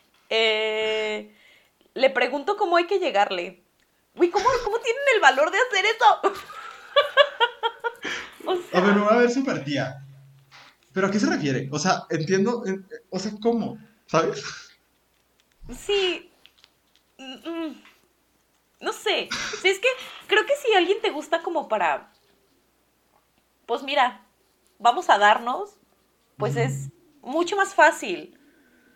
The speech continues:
Speaker 1: Por lo menos, eh,
Speaker 2: Ujú.
Speaker 1: o sea, como desde mi contexto. Pero
Speaker 2: A mí también me parece como súper fácil.
Speaker 1: <laughs> es mucho más fácil. Pero si es alguien que, que neta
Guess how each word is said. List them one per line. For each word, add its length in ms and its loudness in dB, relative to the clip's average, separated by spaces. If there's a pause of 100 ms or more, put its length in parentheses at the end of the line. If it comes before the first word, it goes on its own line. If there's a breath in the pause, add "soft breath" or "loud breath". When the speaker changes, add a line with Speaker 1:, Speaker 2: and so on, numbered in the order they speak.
(760 soft breath)
Speaker 1:
Por 140 -12
lo 80 -10
menos, 340 -14
eh, 140 -2
Speaker 2:
Ujú. 220 -2
Speaker 1:
o 40 -2
sea, 120 -10
como 160 -6
desde 300 2
mi 120 -4
contexto. 420 2 (400 loud breath)
Pero 260 8
Speaker 2:
A 60 6
mí 80 -2
también 260 -2
me 120 6
parece 280 0
como 200 -6
súper 260 -10
fácil. 400 -14
Speaker 1:
<laughs> 100 -20
es 180 0
mucho 200 0
más 140 -2
fácil. 360 -4 (340 soft breath)
Pero 220 4
si 160 2
es 140 0
alguien 260 0
que, 280 -4 (240)
que 160 -4
neta 280 -6